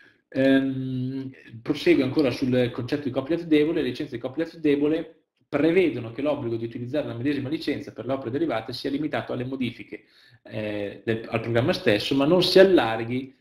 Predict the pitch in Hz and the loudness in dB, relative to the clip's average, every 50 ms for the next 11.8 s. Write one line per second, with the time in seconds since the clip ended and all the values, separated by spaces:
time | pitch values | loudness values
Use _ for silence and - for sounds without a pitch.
0 | _ - - 147 139 131 123 - 143 147 143 147 143 127 113 110 104 101 - 120 | _ -4 -2 0 0 0 0 0 -2 -2 0 0 0 0 0 -4 -8 -10 -10 -10
1 | 113 117 127 131 143 151 143 - 147 135 131 131 - 147 147 139 139 - - 123 | -8 -8 -8 -8 -8 -8 -4 0 0 0 0 -2 -4 -6 -6 -6 -6 -6 -4 -4
2 | 110 107 110 113 - 120 120 117 - 123 120 127 123 123 127 120 120 113 110 - | -2 -2 -4 -6 -8 -10 -12 -8 -6 -6 -6 -6 -6 -6 -6 -6 -6 -8 -10 -10
3 | 127 - 113 - 135 151 156 - 110 104 107 - 147 151 139 110 104 107 - - | -8 -8 -8 -4 -4 -4 -4 -4 -6 -8 -6 -6 -6 -6 -6 -6 -10 -14 -16 -10
4 | 131 127 127 143 160 151 139 113 101 - 107 117 113 - 127 - - 151 147 143 | -8 -6 -2 -2 -2 -2 -2 -2 -2 -4 -6 -8 -8 -8 -10 -8 -6 -6 -6 -4
5 | 120 98 92 - - 98 - - 104 104 101 101 98 98 - 92 85 - - - | -4 -4 -6 -6 -10 -12 -10 -6 -4 -4 -2 -2 -4 -6 -8 -8 -10 -10 -14 -14
6 | - - - - _ _ - - - - - - - 113 - - 131 110 101 104 | -14 -14 -14 -16 _ _ -20 -20 -20 -20 -14 -4 -4 -2 2 4 4 4 4 2
7 | 107 - 143 131 117 104 95 - - - _ _ _ _ - - 123 - 175 165 | 0 0 0 0 0 0 -2 -4 -8 -16 _ _ _ _ -16 -10 0 2 2 2
8 | - 147 - - 113 113 - 127 123 151 135 127 123 113 101 107 104 104 101 - | 2 0 0 0 -4 -2 -2 -2 0 0 2 4 4 2 2 2 -2 -4 -4 -2
9 | - 147 156 151 170 170 170 - 123 120 120 120 143 147 147 147 - - _ _ | -2 -2 0 0 0 -2 0 -2 -2 0 2 2 2 2 0 -4 -10 -14 _ _
10 | _ _ _ - 117 113 - - 120 117 113 117 113 113 117 131 139 135 - 143 | _ _ _ -10 -8 -8 -6 -4 -4 -4 -2 -2 -4 -2 0 -2 0 0 0 0
11 | 135 135 - - 165 143 120 117 110 107 101 98 98 - _ | -2 -2 2 2 4 4 4 0 -2 -4 -4 -4 -4 -8 _